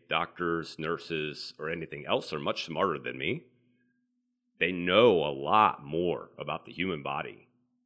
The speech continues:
to an extent, to one degree, than I do. And so I sh-, do respect that.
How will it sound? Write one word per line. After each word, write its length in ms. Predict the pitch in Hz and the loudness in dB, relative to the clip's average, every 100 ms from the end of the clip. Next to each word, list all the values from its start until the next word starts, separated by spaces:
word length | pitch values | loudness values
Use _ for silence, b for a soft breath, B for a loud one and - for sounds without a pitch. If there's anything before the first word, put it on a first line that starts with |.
| _ | _
to 100 | 73 | -10
an 60 | 69 | -10
extent, 480 | - 80 113 - - _ _ _ _ - | -8 -4 -4 -6 -20 _ _ _ _ -14
to 80 | 73 | -8
one 260 | 71 90 | -2 -2
degree, 420 | 78 - 64 120 - - | -2 -4 -4 -6 -10 -8
than 140 | 87 | -6
I 200 | 87 90 | -2 -2
do. 340 | 87 69 110 - _ _ _ _ _ _ _ _ _ _ _ _ _ _ _ _ _ _ | -2 -4 -4 -6 _ _ _ _ _ _ _ _ _ _ _ _ _ _ _ _ _ _
And 160 | 110 107 | 0 0
so 600 | - 117 110 110 110 110 - _ _ 80 | 2 4 6 6 4 2 -4 _ _ -4
I 120 | 104 | -2
sh-, 140 | - - - | -4 -12 -6
do 200 | 95 127 | -2 0
respect 440 | 110 - - - | 0 0 0 0
that. 180 | - - | -4 -10